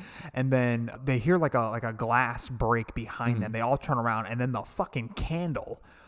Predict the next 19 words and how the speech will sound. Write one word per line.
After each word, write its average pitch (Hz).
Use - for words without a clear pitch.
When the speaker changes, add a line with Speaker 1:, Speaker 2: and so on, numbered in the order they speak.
Speaker 1:
like, 120
the 131
flame 165
Speaker 2:
Oh, 131
yeah, 147
that's 160
Speaker 1:
explodes 120
and, -
like, 107
Speaker 2:
right. -
Speaker 1:
shoots -
up 165
into 147
the 135
air, 123
and 123
then 131
it 127
stops. -